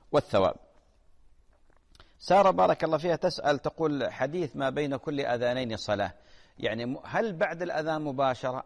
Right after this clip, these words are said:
أم أنني لو أخرت الصلاة إلى الوقت الآخر ممكن أنني آتي بها؟" نعم يا أخت الفاضلة، بين كل أذانين صلاة، الأذان الأول الأذان الذي يرفع، والأذان الثاني المقصود فيه الإقامة.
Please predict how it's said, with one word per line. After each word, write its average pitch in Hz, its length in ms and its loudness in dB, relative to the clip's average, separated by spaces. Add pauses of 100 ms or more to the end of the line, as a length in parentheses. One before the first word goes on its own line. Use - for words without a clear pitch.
أم 170 120 -2
أنني 170 340 -4
لو 165 140 0
أخرت - 480 -4
الصلاة 139 560 -2 (560)
إلى 123 460 0 (580)
الوقت 135 380 -2
الآخر 131 480 -2
ممكن 151 440 -6
أنني 135 520 -2
آتي 117 200 -6
بها؟" 113 220 -4
نعم 202 280 -4
يا 151 60 -2
أخت - 160 -8
الفاضلة، 110 460 -2
بين 202 280 -2
كل 160 240 -2
أذانين 120 560 0
صلاة، 127 400 0 (400)
الأذان 139 420 -2
الأول 110 420 -2
الأذان 110 440 -2 (100)
الذي 107 260 -4
يرفع، 160 400 2 (400)
والأذان 135 400 -2
الثاني 139 320 -4
المقصود 120 380 -8
فيه 143 200 -6
الإقامة. 113 600 -2